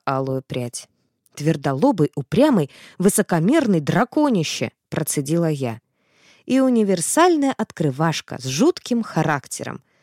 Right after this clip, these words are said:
в тон мне отозвался он. «Идеальная пара». «Не отпустишь»,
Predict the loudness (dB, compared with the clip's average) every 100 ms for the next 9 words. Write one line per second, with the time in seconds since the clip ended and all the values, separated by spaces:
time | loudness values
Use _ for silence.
0 | _ _ -6 -4 -2 -2 -2 -2 -4 -2
1 | -4 -2 -6 -4 -4 -6 -12 _ _ _
2 | _ 0 0 2 2 4 2 0 -4 -6
3 | -4 -4 -4 -10 _ _ _ _ _ _
4 | _ _ _ _ _ -2 2 2 0 -4
5 | -6 -6 -6 -8 -8 -10